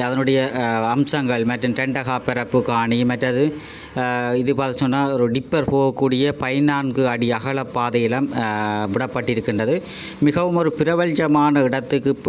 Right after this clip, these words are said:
இடத்துல நாங்க இன்றைய தினம் அந்த காணொளிகளை பதிவிட்டு கொண்டிருக்கிறோம். இது பார்த்து சொன்னா, ஆனைக்கோட்டையிலிருந்து ஒரு இருநூறு மீட்டர் தூரத்திலே, அஹ், இந்த காணியானது விற்பனைக்கு வந்திருக்கின்றது.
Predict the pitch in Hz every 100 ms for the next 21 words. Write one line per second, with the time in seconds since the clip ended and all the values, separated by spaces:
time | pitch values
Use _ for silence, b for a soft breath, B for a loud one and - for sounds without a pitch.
0 | 139 123 123 131 131 156 143 135 131 120
1 | 117 120 113 117 123 113 107 113 120 120
2 | 113 117 113 113 107 110 107 107 110 104
3 | 104 101 113 170 165 B B B - 131
4 | 139 139 127 120 131 139 139 123 127 135
5 | 131 131 117 139 151 147 127 123 120 123
6 | 151 131 123 120 123 135 160 165 151 135
7 | 120 120 120 120 120 117 117 175 B B
8 | B B 120 117 120 127 127 131 131 123
9 | 123 135 120 110 131 123 127 117 117 120
10 | 117 110 113 135